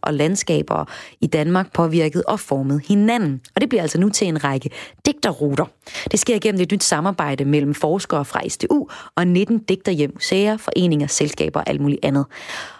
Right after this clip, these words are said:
Og de, øh, skriver, "Vi ser frem til, øh, formentlig at åbne endnu flere danskeres øjne for, hvilken rigdom af natur, eller litteratur og landskaber, den danske kultur og naturarv byder på," fortæller projektets leder, professor Jons, øh, Nørgaard Fransen, der er fra, øh, H C Andersen Centret ved S T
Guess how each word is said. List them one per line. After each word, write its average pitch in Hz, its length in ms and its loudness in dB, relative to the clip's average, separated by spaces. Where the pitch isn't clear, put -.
Og 180 120 0
de, 220 200 2
øh, 185 140 0
skriver, 220 340 0
"Vi 180 80 0
ser 208 140 0
frem 208 340 -4
til, 220 360 0
øh, 151 180 0
formentlig 220 440 0
at 156 40 2
åbne 190 380 0
endnu 226 200 4
flere 269 200 0
danskeres 220 500 -2
øjne 190 280 0
for, 170 140 -2
hvilken 190 380 0
rigdom 202 420 2
af 156 100 -2
natur, 151 480 0
eller 156 200 4
litteratur 160 540 0
og 160 60 2
landskaber, 151 540 0
den 147 120 2
danske 139 320 0
kultur 165 440 0
og 147 80 -2
naturarv 139 580 0
byder 139 260 -6
på," 175 340 0
fortæller 143 320 0
projektets - 580 -4
leder, 190 300 4
professor 156 480 0
Jons, 156 520 0
øh, 139 500 2
Nørgaard 156 420 2
Fransen, 185 480 -4
der 170 60 2
er - 180 -2
fra, - 420 -2
øh, 156 120 0
H 156 60 2
C - 120 2
Andersen 151 380 0
Centret 143 420 0
ved 147 200 0
S - 100 -2
T - 100 -6